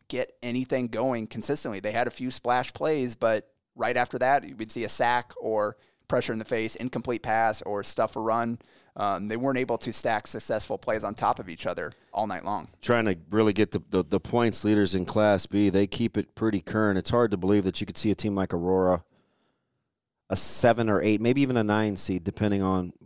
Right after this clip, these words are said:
Speaker 2: what the latest movement will be. But I tell you, we've talked about it since we've been doing these podcasts together. Class B will be like the Wild Wild West.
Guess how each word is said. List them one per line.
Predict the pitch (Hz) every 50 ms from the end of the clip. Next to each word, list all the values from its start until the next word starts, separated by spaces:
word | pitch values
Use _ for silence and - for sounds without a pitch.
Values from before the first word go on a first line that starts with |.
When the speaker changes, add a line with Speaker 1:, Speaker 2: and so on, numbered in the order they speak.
| 98 _ _
Speaker 2:
what | 101 120 107 -
the | - 107
latest | 98 98 107 110 107 101 98 - -
movement | 98 101 107 113 110 95 98 101 98 90 -
will | 92 98 101 95 95
be. | 85 80 98 104 104 98
But | 82 73 90 87
I | 92 104
tell | 98 - 113 107 101
you, | 95 85 80 _ _ _ _ _ _ _ _ _ _ _ _ -
we've | - 127 -
talked | - 147 120 104 -
about | 95 101 98 98 98
it | 92 - _ _ _ _ _ _ _ _ _ _ _ -
since | - - 110 95 - -
we've | 113 104
been | 92 104 98
doing | 92 104 101 98 98 98 90 - _ _ _ _ _ _
these | - 104 98 -
podcasts | - 107 101 98 - - 104 92 87 82 - -
together. | - 87 90 87 85 85 80 - _ _ _ _ _ _ _ _ _ _ _ _ _ _ _
Class | - - 117 117 117 113 101 90 -
B | - 104 101 98 95
will | 92 92 90
be | 78 98 98
like | 87 90 87 85 -
the | -
Wild | 85 85 82 78 78 78
Wild | 73 67 - -
West. | - - - - - -